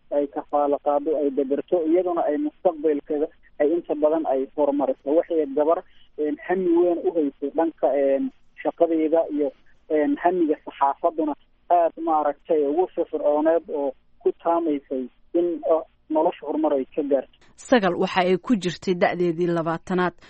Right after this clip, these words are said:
Speaker 2: markaas uun ayayna ka soo qalin jebinaysay jaamacadda. Waxa ayna dableydii dishe soo afjareen rajadii ay ka lahayd howlaheedii wariyanimo iyo waxbarashadeedii. Sidoo kale qoyskeeda iyo walaalihii ay korinaysa ayay uga tageen xanuunka geerideeda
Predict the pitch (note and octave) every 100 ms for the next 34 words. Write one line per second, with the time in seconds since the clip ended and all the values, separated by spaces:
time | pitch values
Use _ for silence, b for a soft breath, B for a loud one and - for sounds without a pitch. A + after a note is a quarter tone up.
0 | B F#3+ G3 - F3+ F3 - F3 F#3 F3
1 | F3+ F3 F3 E3+ G3+ G3+ F#3 G#3 G3 E3
2 | F#3 F#3+ F3 D#3+ F#3 E3+ F3 F3+ F3 G#3
3 | E3+ - B _ _ _ C#4+ E4+ A3 G3+
4 | F#3+ F#3 F#3 G#3 F#3 E3+ E3+ E3 E3 -
5 | F#3+ - G#3 F#3 F3 F#3 F#3+ F#3 G#3 F#3+
6 | A#3 F#3+ E3+ - G3+ F3 F#3 F3+ F#3+ F#3+
7 | F3+ E3+ F3+ F3 F3 E3+ F3 F3 F#3+ F3+
8 | F#3 F3 - F3 E3+ - F3 E3 D#3 E3+
9 | B B B - - F3+ F3 G3 G3+ -
10 | A3+ - - G3 G3+ F#3 F3+ F3+ F#3 F#3
11 | A3+ G#3+ F3+ F#3 G#3+ G#3+ F3+ E3+ F#3+ F3
12 | F3 E3+ F#3+ - F3 F3 F3 - F#3 E3+
13 | - F3 E3+ F3+ G3+ F3 E3+ E3